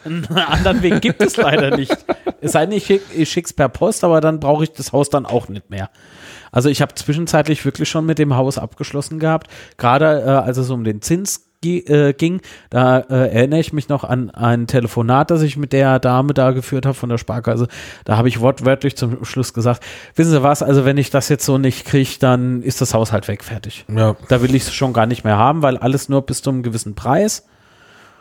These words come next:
Speaker 1: Und ist es teurer, unterm Strich, dann hab ich keine Freude mehr dran.“ So. Aber siehe da, hat ja alles geklappt. Also ich finde so diese Eiertänze von Maklerinnen und, äh,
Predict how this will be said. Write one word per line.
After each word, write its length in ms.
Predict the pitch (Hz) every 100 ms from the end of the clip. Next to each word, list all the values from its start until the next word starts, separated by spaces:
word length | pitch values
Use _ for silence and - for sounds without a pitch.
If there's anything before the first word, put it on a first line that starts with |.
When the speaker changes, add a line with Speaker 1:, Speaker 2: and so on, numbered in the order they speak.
| _ _
Speaker 1:
Und 260 | - 143 147
ist 200 | 156 -
es 100 | -
teurer, 640 | 127 135 156 156 151 151 - _ _ -
unterm 320 | 135 139 123
Strich, 300 | - 131 -
dann 380 | 117 113 104 110
hab 120 | 117
ich 120 | -
keine 200 | 113 104
Freude 260 | - 98 92
mehr 120 | -
dran.“ 200 | - 90 - _ _ _ _
So. 200 | - - _ _ _ _ -
Aber 180 | 110
siehe 180 | 117 120
da, 220 | 135 156
hat 120 | 147 127
ja 100 | 104
alles 340 | 120 - - - _ _ -
geklappt. 560 | 131 - 135 - - - -
Also 200 | 127 127 - -
ich 140 | 135
finde 180 | - 185
so 80 | 185
diese 380 | - 139 127 -
Eiertänze 1080 | 165 160 - - 165 151 151 156 147 147 131
von 440 | 143 127 131 131 - - -
Maklerinnen 1000 | 120 147 - 151 139 135 147 143 139 135
und, 540 | 123 123 117 113 -
äh, 360 | 117 117 117